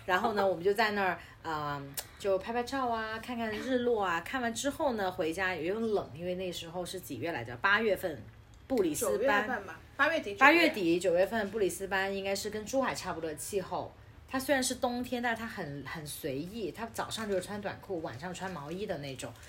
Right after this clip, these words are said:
Speaker 1: 所以晚上呢，我们两个，我还记得回去换了一个衣服，我就把我的超短裤换成了一个超长裤，然后就去看了那个 Constance，跟我同样名字的 Constance Wu 演的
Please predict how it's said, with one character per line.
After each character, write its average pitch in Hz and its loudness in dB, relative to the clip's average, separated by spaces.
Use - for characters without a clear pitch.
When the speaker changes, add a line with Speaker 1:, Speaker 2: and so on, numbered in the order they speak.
Speaker 1:
所 - -4
以 208 0
晚 190 -2
上 220 -2
呢， 208 -2
我 190 2
们 156 -6
两 160 -2
个， 175 -4
我 165 -4
还 160 -4
记 220 -6
得 151 -4
回 160 -4
去 190 -4
换 214 -2
了 170 -4
一 160 -4
个 165 -4
衣 208 -4
服， 175 -4
我 147 -2
就 180 -4
把 170 -2
我 165 0
的 147 -8
超 262 -2
短 190 -2
裤 185 -6
换 175 -8
成 160 -10
了 151 -6
一 151 -8
个 165 -4
超 240 -6
长 147 -8
裤， 196 0
然 180 -2
后 226 -2
就 226 -8
去 - -4
看 240 -4
了 165 -6
那 196 -4
个 151 -4
Constance， 349 6
跟 262 2
我 220 6
同 170 -4
样 226 2
名 165 -4
字 208 -4
的 170 2
Constance 269 -2
Wu 156 0
演 202 2
的 139 -8